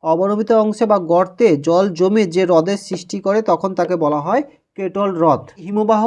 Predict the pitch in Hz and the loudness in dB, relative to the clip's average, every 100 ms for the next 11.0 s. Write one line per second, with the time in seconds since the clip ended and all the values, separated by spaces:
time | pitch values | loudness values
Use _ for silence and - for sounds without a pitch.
0 | 240 214 196 196 214 214 208 208 214 190 | 4 4 0 -2 -2 0 -2 -4 0 0
1 | 170 202 190 214 214 190 - 214 170 185 | 0 -2 -8 -8 -8 -14 -12 -12 -10 -10
2 | 202 208 190 175 262 285 _ _ 156 151 | -6 -2 -2 -2 -4 -6 _ _ -14 -8
3 | 170 180 202 202 170 165 190 190 185 175 | -8 -8 -4 0 0 -2 -8 -8 -8 -4
4 | 202 254 277 _ _ - 170 - 220 208 | -2 -2 -4 _ _ -12 -12 -12 -10 -8
5 | 180 - 196 196 214 208 185 - 190 185 | -6 -6 -8 -6 -6 -6 -8 -10 -10 -6
6 | 208 269 _ _ - 175 - 220 196 170 | -6 -6 _ _ -12 -12 -10 -10 -6 -6
7 | 185 190 190 190 170 170 208 208 175 180 | -6 -6 -2 -2 -4 -6 -8 -8 -8 -8
8 | 180 185 185 180 175 240 277 _ _ _ | -8 -6 -4 -4 -4 -8 -8 _ _ _
9 | 180 - 185 165 - 196 202 170 156 180 | -16 -10 -8 -8 -8 -8 -8 -6 -6 -6
10 | 202 202 214 196 160 185 - 208 180 185 | -6 -6 -6 -4 -4 -6 -4 -4 -4 -10